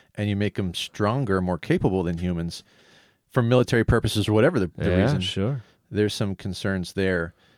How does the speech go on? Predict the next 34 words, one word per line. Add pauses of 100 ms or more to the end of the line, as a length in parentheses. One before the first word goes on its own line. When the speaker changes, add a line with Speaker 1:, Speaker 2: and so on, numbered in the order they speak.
(200)
Speaker 1:
Um, (180)
they
have
face
recognition,
video
recognition.
They
can
tell
you
what's
happening
in
a
video. (100)
They
can
t-,
they
can
explain
jokes. (120)
Speaker 2:
Sure. (260)
Speaker 1:
Uh,
you
know,
we
were
talking
about
the
Turing
test.